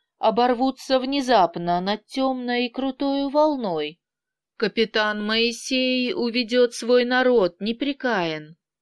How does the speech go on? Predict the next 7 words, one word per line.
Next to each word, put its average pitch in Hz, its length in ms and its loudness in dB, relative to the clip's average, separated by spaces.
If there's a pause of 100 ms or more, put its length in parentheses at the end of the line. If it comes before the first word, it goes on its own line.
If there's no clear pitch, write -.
(280)
по 285 100 -2
поверхности 226 880 -2
зыбкой — 165 800 -2 (160)
от 190 220 -2
белых 190 400 2
барашков 226 640 -2
седой. 156 640 -4